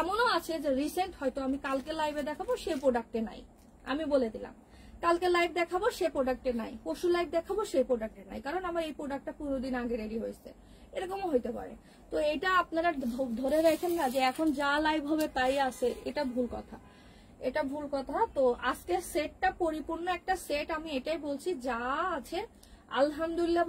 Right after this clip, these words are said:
বলেন যে আপনাদের জন্য অনেক সুন্দর করে make করা হয়েছে, অনেক সুন্দর, কোনোটাতেই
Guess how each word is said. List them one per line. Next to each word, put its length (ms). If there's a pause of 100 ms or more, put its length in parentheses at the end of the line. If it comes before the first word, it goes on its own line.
বলেন 220 (420)
যে 80
আপনাদের 420
জন্য 220 (280)
অনেক 220
সুন্দর 440 (100)
করে 160
make 220 (120)
করা 140
হয়েছে, 280
অনেক 240 (140)
সুন্দর, 300 (120)
কোনোটাতেই 800